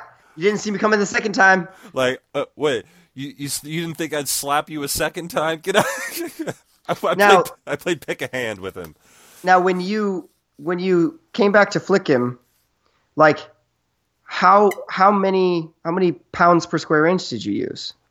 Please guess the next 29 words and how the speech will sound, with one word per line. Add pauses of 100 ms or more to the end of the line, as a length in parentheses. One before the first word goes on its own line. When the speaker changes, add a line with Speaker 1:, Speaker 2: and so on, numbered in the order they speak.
(140)
Speaker 2:
Oh,
man,
I
had
to
use
at
least, (100)
oh,
man,
it
had
to
be,
like, (760)
sixteen
hundred
and
fifty
pounds
per
square
inch. (360)
Like,
I,
Speaker 1:
Oh.
Speaker 2:
I
destroyed
him.